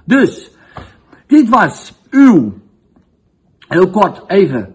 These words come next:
Eddie's nieuwsbulletin. Ik hoop dat u wat he-, heeft geleerd. Zeven nieuwe varianten zijn er. Nou ja, de Bretonse is er nog niet, maar je weet het met die Fransen, die gaan binnenkomen. Ik zweer het je, die komen binnen.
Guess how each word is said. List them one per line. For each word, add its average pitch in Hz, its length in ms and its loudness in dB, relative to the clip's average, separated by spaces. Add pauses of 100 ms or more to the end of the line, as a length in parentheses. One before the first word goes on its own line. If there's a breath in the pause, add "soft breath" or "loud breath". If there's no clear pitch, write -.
Eddie's 240 320 -2
nieuwsbulletin. 202 1040 -2
Ik 160 120 -6
hoop 240 200 0
dat 233 180 -6
u 208 120 -4
wat 180 140 -2
he-, 165 400 -6
heeft 156 240 -6
geleerd. 233 460 -2 (140)
Zeven 220 640 -2
nieuwe 160 260 0
varianten 165 640 -4
zijn 226 380 0
er. 247 180 -4
Nou 220 220 -4
ja, 214 240 -8
de 160 140 -6
Bretonse 180 640 -6
is 247 200 -2
er 233 80 0
nog 202 120 -2
niet, 190 240 -4
maar 131 140 -6
je 131 160 -4
weet 175 220 -4
het 175 100 -2
met 156 100 -6
die 147 100 -8
Fransen, 127 420 -8
die 110 140 -10
gaan 214 440 -4
binnenkomen. 180 680 -4
Ik 117 140 -14
zweer 185 260 -4
het 156 100 -12
je, 147 120 -8
die 113 140 -10
komen 190 340 -4
binnen. 135 340 -6